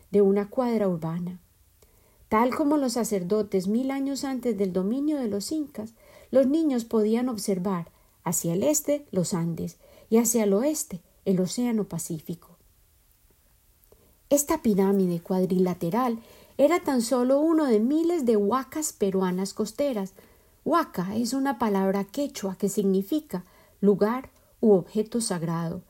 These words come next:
construidas en oasis irrigados por estados ricos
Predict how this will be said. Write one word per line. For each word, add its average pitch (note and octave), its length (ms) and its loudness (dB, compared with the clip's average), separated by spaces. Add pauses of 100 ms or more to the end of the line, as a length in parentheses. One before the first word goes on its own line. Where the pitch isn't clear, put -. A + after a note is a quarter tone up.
(400)
construidas B3 840 2
en G#3 140 2
oasis A#3+ 500 0
irrigados G#3+ 640 0
por F#3+ 220 -2
estados G#3 520 -2
ricos B3 460 -6